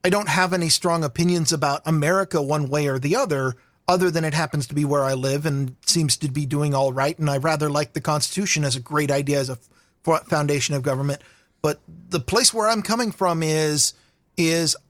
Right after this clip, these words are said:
I don't want, uh, you know, Jay Inslee or Joe Biden or, or you or anyone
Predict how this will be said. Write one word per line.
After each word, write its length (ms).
I 200
don't 380
want, 380
uh, 60
you 120
know, 140
Jay 320
Inslee 480
or 100
Joe 220
Biden 500
or, 400
or 140
you 500
or 220
anyone 640